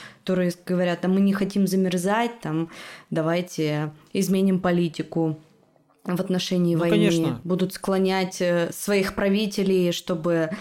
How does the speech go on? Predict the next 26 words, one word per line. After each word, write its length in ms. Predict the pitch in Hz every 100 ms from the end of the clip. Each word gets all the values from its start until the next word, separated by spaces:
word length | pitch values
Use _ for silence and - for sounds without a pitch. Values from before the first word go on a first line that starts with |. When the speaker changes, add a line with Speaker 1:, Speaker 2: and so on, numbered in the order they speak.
| - - - - -
Speaker 1:
там, 280 | 143 143 147 _ _ _ _ -
они 180 | 190
прогнулись, 760 | 196 233 233 220 202 185 190 - _ -
и 160 | - 185
прогнули, 800 | 190 160 180 202 226 226 208 -
и 80 | 196
чтобы 260 | 196 196 233
Украина 500 | 233 254 208 196 190
прогнулась. 760 | 196 185 190 190 185 180 - 202 - _ _ _ _ 202
Ну, 60 |
в 20 |
общем, 180 | 202 214
мне 100 | 226
кажется, 280 | 220 214 214
это 180 | 208 202
как, 260 | 202 196
это 200 | 185 185
м-, 320 | 180 175 185 185
многоходовка. 800 | 202 202 196 196 226 214 196 196
Но 80 | 202
мне 220 | 233 359
кажется, 320 | 302 226 196
что 160 | - 214
это 100 | 220
не 160 | 220 226
сработает. 720 | 240 220 170 151 - -